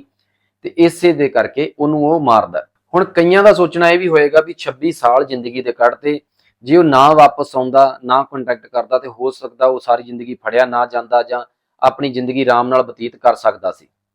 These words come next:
ਪਰ ਜਿਹੜਾ ਪਾਪ ਕੀਤਾ ਸੀ, ਉਹ ਪਾਪ ਕਦੇ ਵੀ ਲੁਕਿਆ ਨਹੀਂ ਰਹਿ ਸਕਦਾ। ਪਾਪ ਨੇ ਇੱਕ ਨਾ ਇੱਕ ਦਿਨ ਬੋਲਣਾ ਹੀ ਹੁੰਦਾ ਹੈ। ਜਿਹੜਾ ਉਹਨੇ ਜ਼ੁਲਮ ਕੀਤਾ ਸੀ,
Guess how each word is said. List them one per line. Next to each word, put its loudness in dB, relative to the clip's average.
ਪਰ 6
ਜਿਹੜਾ 4
ਪਾਪ 6
ਕੀਤਾ 0
ਸੀ, -4
ਉਹ 0
ਪਾਪ 0
ਕਦੇ -4
ਵੀ -8
ਲੁਕਿਆ -2
ਨਹੀਂ -6
ਰਹਿ -2
ਸਕਦਾ। -4
ਪਾਪ 2
ਨੇ -4
ਇੱਕ -8
ਨਾ 0
ਇੱਕ -10
ਦਿਨ -8
ਬੋਲਣਾ -6
ਹੀ -2
ਹੁੰਦਾ -6
ਹੈ। -10
ਜਿਹੜਾ 2
ਉਹਨੇ 2
ਜ਼ੁਲਮ -2
ਕੀਤਾ 0
ਸੀ, -12